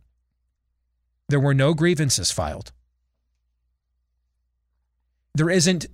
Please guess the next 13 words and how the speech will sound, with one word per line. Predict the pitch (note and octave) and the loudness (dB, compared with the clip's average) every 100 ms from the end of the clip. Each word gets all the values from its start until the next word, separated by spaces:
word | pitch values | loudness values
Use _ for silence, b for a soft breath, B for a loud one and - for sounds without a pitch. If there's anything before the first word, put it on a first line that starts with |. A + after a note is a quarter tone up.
| D#3 | -6
th-, | - D#3 | -4 -2
there | E3 | 0
isn't | G3+ F#3 E3+ | 2 0 0
even | G3+ G3 D#3 D#3 | 0 0 0 -2
a | C#3+ | -2
grievance | B2 C3 F#3 C3+ C3 - | 0 0 2 0 0 0
on | C#3 C3 | 0 0
this | B2+ | 0
sheet. | - D#3+ B2+ - | 0 0 -4 -6
It's | - | -4
called | B2+ A#2+ A#2 | 0 0 -2
page | - D3 D3 - | -4 -2 0 -2
two | - - B2 F#2+ G#2+ | -4 -4 -2 -2 -4